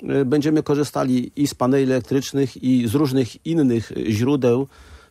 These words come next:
e, i rozwiązań alternatywnych. E, i L N G będzie tylko jednym z elementów, a cena tego L N G i cena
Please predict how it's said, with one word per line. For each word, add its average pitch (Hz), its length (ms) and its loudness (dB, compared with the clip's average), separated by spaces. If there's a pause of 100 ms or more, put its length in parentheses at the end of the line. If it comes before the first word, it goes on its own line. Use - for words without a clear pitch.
e, 110 140 0
i 127 180 0
rozwiązań 127 540 2
alternatywnych. 123 960 -2 (720)
E, - 40 -2 (720)
i 147 360 2 (720)
L 139 160 2
N 135 120 4
G 160 140 0
będzie 143 280 -2
tylko 160 220 -4
jednym 156 280 0
z 135 60 -2
elementów, 139 640 -2 (100)
a 110 220 -2 (120)
cena 110 540 0
tego 110 360 0
L 104 80 0
N 98 180 0
G 82 240 -4
i 120 140 -4
cena 131 260 0